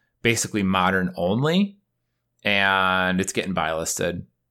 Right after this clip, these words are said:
Because at this point, like, it doesn't mean that they're all dead, right? Some of them are still, eh, reasonably viable, but they've all been profitable, essentially. None of the, I haven't really lost on any of them. Um, worse is they've kind of flatlined,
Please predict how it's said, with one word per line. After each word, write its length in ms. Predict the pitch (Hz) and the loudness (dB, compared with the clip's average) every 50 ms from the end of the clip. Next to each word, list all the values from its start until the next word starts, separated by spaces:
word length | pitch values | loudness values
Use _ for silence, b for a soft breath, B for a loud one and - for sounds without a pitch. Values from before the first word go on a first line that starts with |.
| _ _ _ _ _ _ _ _ - | _ _ _ _ _ _ _ _ -2
Because 360 | 131 127 - 147 131 123 131 | 0 2 4 4 2 2 2
at 120 | 156 139 | 2 2
this 180 | 202 233 254 233 | 4 4 2 2
point, 340 | - - 185 170 143 120 127 | 2 0 2 2 2 0 0
like, 160 | 127 131 123 | 0 2 2
it 80 | 143 143 | 2 0
doesn't 200 | 165 160 160 117 | 2 0 2 0
mean 120 | 123 117 | 2 0
that 100 | 113 92 | 0 0
they're 140 | 107 95 92 | 2 2 2
all 180 | 87 82 76 | 2 0 -2
dead, 400 | - 82 76 73 85 107 139 135 - _ _ _ _ - | -2 -2 -2 0 0 -2 -4 -6 -10 _ _ _ _ -6
right? 140 | 107 107 107 | -4 -2 -2
Some 140 | - 110 101 | -2 0 0
of 60 | 98 | 0
them 160 | 101 95 92 | 0 0 0
are 100 | 87 87 | 0 -2
still, 540 | - - 101 98 90 87 85 87 87 - _ - | -2 -2 0 0 0 0 0 -2 -6 -10 _ -10
eh, 140 | 370 339 - 196 | -6 -6 -4 -4
reasonably 460 | 151 113 95 87 - 90 82 90 85 | -2 -4 -4 -4 -4 -4 -4 -4 -2
viable, 520 | - 82 78 80 80 85 90 98 104 - B B B B | -2 -2 -2 -2 -2 -2 -2 -2 -2 -4 B B B B
but 200 | - 131 131 123 | 2 2 4 4
they've 180 | 131 127 - - - | 2 0 0 -2 -2
all 280 | - 117 120 127 135 135 | 2 4 4 6 4 4
been 180 | 117 117 110 104 | 2 0 -2 -2
profitable, 800 | - 98 87 82 80 - - 82 76 78 78 78 87 - - - | -2 -4 -4 -4 -4 -6 -8 -8 -6 -4 -4 -4 -4 -6 -8 -6
essentially. 640 | - 92 - - 92 90 90 - - 82 85 85 87 90 | -6 -4 -2 -2 -2 -2 -2 -4 -4 -4 -4 -4 -4 -2
None 180 | 92 92 95 | 0 0 0
of 100 | 104 98 | 0 0
the, 100 | 92 82 | 0 0
I 80 | 87 92 | 0 0
haven't 280 | 92 98 98 110 98 | 0 0 0 -2 -2
really 140 | 90 90 90 | -2 -2 0
lost 340 | 87 87 87 90 87 - - | 0 0 0 -2 -2 -2 -4
on 100 | 87 92 | -2 0
any 160 | 117 160 170 | 0 2 0
of 80 | 160 143 | 2 2
them. 300 | 143 135 123 113 120 - B B B B B B B | 2 2 2 0 -4 -8 B B B B B B B
Um, 300 | - 110 107 101 - 98 | 0 0 0 -2 -4 -2
worse 300 | 104 110 107 107 - - | 0 0 0 0 -2 -4
is 100 | 104 92 | -2 -2
they've 160 | 90 87 90 | -2 -2 -2
kind 180 | - 95 87 85 | -2 -4 -4 -4
of 100 | - - | -4 -2
flatlined, 640 | - 139 143 131 95 104 104 101 95 95 95 - | 0 2 2 2 2 0 0 0 -2 -2 -4 -8